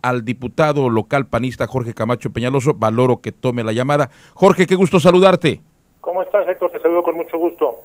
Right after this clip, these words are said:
Speaker 1: Pues platícanos, eh, quiénes integran esta comisión y cuál es el papel,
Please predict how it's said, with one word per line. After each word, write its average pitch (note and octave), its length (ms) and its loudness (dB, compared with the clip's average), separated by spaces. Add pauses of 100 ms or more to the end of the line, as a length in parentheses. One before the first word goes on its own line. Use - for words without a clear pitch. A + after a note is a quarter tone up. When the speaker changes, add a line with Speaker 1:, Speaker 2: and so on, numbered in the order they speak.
(180)
Speaker 1:
Pues D#3+ 160 0
platícanos, G#3+ 800 0
eh, D3+ 40 -14 (140)
quiénes G3 240 -2
integran F3+ 380 -2
esta E3 220 2
comisión D#3+ 580 4
y D#3+ 140 -2
cuál F#3+ 320 4
es C#3 100 -2
el C#3+ 120 0
papel, E3+ 500 0